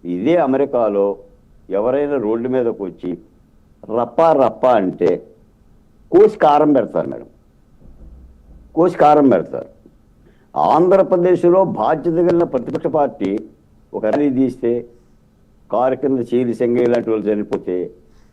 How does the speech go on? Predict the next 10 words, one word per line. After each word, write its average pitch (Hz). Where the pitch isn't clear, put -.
కనీసమైన 196
పశ్చాత్తాపం 131
వ్యక్తం 110
చేయకపోవడం, 82
లేదా 170
ఇప్పుడే 190
నేను 151
మీ 139
వీడియోనే 170
వింటున్నా, 113